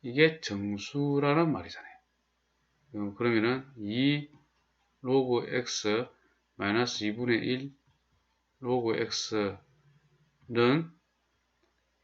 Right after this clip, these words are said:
이분의 사, 이분의 삼 로그 X가 정수란 말이고, 여기서 이제 로그 X 범위를 생각해 보면 되겠죠.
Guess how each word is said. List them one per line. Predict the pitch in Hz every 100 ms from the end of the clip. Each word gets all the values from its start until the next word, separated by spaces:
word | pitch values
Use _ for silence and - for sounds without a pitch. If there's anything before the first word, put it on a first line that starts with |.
| _ _ _ -
이분의 | 113 123 117
사, | - 107
이분의 | 107 123 151 143 139 - - _ -
삼 | - - 135 147 151 - _ _ _ _ _ _
로그 | - 131 135 131 131 -
X가 | 123 - - 107 117 151 147 _ _ _ _ _ _ _ _ _ _ _ _ _ _ _ _ _ _ _ _ _ _ -
정수란 | 110 104 135 123
말이고, | 101 98 90 90 95 139 - _ _ _ -
여기서 | 131 123 - 107
이제 | 104 104
로그 | 104 147 151
X | 143 143 107
범위를 | 107 107 117 143 151 - _
생각해 | - 160 147
보면 | 127 101
되겠죠. | 95 95 - 95 113 139